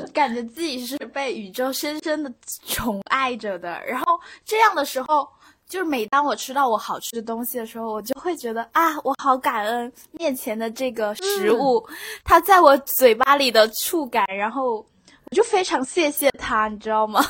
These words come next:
Speaker 2: 是。<laughs> 对。
Speaker 1: 然后我发现第二点呢，如何，就是提升高能量，对我来说更适用的就是运动，动起来。就我只要一没能量，我就去运动，然后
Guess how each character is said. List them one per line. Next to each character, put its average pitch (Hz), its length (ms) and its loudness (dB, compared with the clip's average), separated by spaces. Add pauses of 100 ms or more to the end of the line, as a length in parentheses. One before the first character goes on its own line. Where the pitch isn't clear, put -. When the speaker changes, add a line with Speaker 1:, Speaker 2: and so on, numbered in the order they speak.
(160)
Speaker 2:
是。 359 340 4 (760)
<laughs> - 840 -6
对。 254 440 4 (220)
Speaker 1:
然 294 140 6
后 311 80 10
我 254 40 2
发 302 200 4
现 339 260 -6
第 427 100 -2
二 381 220 4
点 214 240 -4
呢， 214 180 -4 (300)
如 240 100 -4
何， 240 300 -4 (160)
就 302 100 -10
是 302 100 -6
提 240 300 -8
升 269 200 -2
高 277 260 2
能 208 260 -6
量， 233 240 -2 (140)
对 294 100 -2
我 220 200 0
来 185 180 -4
说 247 180 -4
更 294 280 -6
适 294 160 -8
用 269 180 -6
的 208 120 -8
就 226 140 -18
是 226 200 -12
运 311 160 -2 (160)
动， 226 200 -8 (140)
动 269 180 -4
起 190 200 -12
来。 165 160 -20 (600)
就 220 240 -8 (920)
我 294 140 4
只 - 160 -2
要 392 120 8
一 370 100 -2
没 254 160 2
能 220 240 -2
量， 254 160 -2
我 220 40 -4
就 240 140 -12
去 277 160 -10
运 302 280 0
动， 254 220 -4
然 226 140 -4
后 277 180 -4